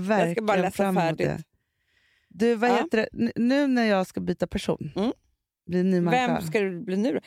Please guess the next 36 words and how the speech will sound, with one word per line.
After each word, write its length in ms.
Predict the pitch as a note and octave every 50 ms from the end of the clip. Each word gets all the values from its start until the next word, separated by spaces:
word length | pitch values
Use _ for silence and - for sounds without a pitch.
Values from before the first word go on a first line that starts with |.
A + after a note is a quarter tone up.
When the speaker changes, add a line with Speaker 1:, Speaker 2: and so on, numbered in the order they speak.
| - - _
Speaker 1:
Men 120 | - G3+
det 120 | F#3+ G3
kan 140 | G3+ - D#4
ju 60 | F4+ D#4
vara 160 | B3 G#3 F3+
den 120 | F3+ F#3
senaste... 560 | F#3+ - - F#3 E3 D#3+ E3 E3 - - - - - - - - - -
Alltså, 180 | - G#3 - A3+
vi 120 | G#3 A#3
ska 160 | A#3+ - - D#4
ju 140 | D4+ D4
äta 360 | C#4 A#3+ - - A3 G#3 - G#3
lunch 300 | F#3+ F3 E3+ E3+ - -
idag 280 | - D#3 D3+ D3 D3 D3
med... 460 | D3 D3 D3 C#3+ D3 D2 - - -
Eh, 380 | - - - - - - - - - _ _ _ _ _ _ _ _ _ _ _ _
vi 140 | - A#3+ C#4+ D4
är 40 | D4
ju 80 | D4
två 380 | - - - E4+ E4 E4 D#4 C4 - - A3+
luncher 420 | A#3 A3+ G3+ F#3 E3+ - - E3+
den 140 | D#3+ E3 E3+
här 120 | E3 D3 C3+
veckan 360 | C#3+ D3 - - - - D#3 - _ _
Speaker 2:
Ja. 220 | - E3+ D#3+ F3 G3 G3
Speaker 1:
med 340 | F#3+ F#3+ F3+ E3+ E3+ - - - _ _ _
s-, 120 | - - - - _ - _ _ _ -
två 140 | G3 F3+ F3+
starka 360 | - - F3+ E3+ - - -
kvinnor. 380 | - _ D#3 - - - - - - _ _ _ _ _ -
Vi 60 | B3
kanske 260 | - D4+ E4 C#4+ - F4
väljer 260 | - D#4+ D4+ D#4 D#4
någon 220 | C#4+ D4 D4 C#4
av 80 | D4 C4
dem. 260 | C#4 D4 A#3 G3+ G3